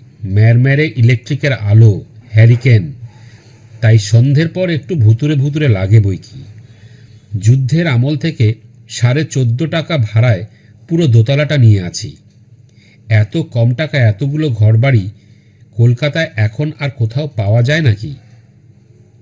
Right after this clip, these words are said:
দুবার ভুতুরে শব্দটা কানে ঢুকতে হঠাৎ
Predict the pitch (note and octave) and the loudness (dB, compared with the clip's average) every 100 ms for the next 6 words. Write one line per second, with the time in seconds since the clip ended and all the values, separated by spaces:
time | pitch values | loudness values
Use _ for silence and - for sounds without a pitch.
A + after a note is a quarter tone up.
0 | _ _ - - _ - _ - - - | _ _ -20 -20 _ -20 _ -20 -20 -20
1 | - - - - - G#2+ G2+ D3+ F3+ D#3+ | -20 -20 -20 -20 -8 -2 0 2 0 2
2 | A#2 C3 E3 E3 D3 D3+ D3+ D#3+ D3+ B2 | 4 2 0 -4 -4 -6 -6 -6 -6 -4
3 | A#2+ C3+ - D#3+ - A2 - A2+ D#3 | -2 -2 -4 -10 -2 -2 0 -2 -2